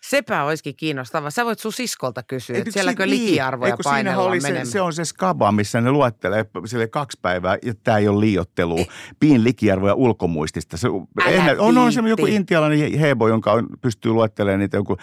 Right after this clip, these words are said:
Speaker 2: neljäkymmentäkolmetuhatta. Niillä on joku tämmönen m-, matriisi muista. On se, siinä oma lajinsa.
Speaker 1: Sori,
Speaker 2: Itse
Speaker 1: mä en kerkeä
Speaker 2: valmistan-,
Speaker 1: kuuntelemaan,
Speaker 2: mä
Speaker 1: kun mä varaan
Speaker 2: valmistaudun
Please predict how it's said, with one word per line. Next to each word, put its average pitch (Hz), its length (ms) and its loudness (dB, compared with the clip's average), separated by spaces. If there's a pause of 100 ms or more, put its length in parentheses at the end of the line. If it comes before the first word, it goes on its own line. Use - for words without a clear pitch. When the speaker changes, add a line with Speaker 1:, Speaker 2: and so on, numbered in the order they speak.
(180)
Speaker 2:
neljäkymmentäkolmetuhatta. 92 1160 0 (340)
Niillä 104 180 2
on 98 60 2
joku 98 160 0
tämmönen 92 280 0 (220)
m-, 110 60 0 (100)
matriisi 110 480 -2
muista. 104 300 0
On 175 80 0
se, 170 80 -2 (160)
siinä 135 200 2
oma 135 300 0
lajinsa. 117 460 -2
Speaker 1:
Sori, - 280 -2
Speaker 2:
Itse 180 180 2
Speaker 1:
mä 156 140 4
en 127 80 4
kerkeä 98 160 0
Speaker 2:
valmistan-, - 120 0
Speaker 1:
kuuntelemaan, 156 480 -2
Speaker 2:
mä 110 180 4
Speaker 1:
kun 104 80 2
mä 139 60 4
varaan 185 260 2
Speaker 2:
valmistaudun 101 180 2